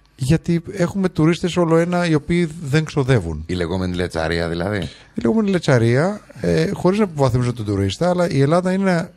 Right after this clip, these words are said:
Speaker 1: τόσο καλό οικόπεδο που θα μπορούσε να έχει πολύ ακριβό τουρίστα.
Speaker 2: Μμμ.
Speaker 1: Τα είκοσι πέντε εκατομμύρια που ήρθαν, δεν πρέπει να μας ικανοποιούν επειδή είναι ένα νέο ρεκόρ.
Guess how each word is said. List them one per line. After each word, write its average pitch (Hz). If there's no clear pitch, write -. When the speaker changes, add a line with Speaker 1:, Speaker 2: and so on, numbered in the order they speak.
Speaker 1:
τόσο 175
καλό 135
οικόπεδο 98
που -
θα 143
μπορούσε 175
να 180
έχει 180
πολύ 156
ακριβό 156
τουρίστα. 127
Speaker 2:
Μμμ. 73
Speaker 1:
Τα 120
είκοσι 113
πέντε 156
εκατομμύρια 131
που 107
ήρθαν, 98
δεν 151
πρέπει 190
να 135
μας 110
ικανοποιούν 107
επειδή 123
είναι 117
ένα 120
νέο 113
ρεκόρ. 92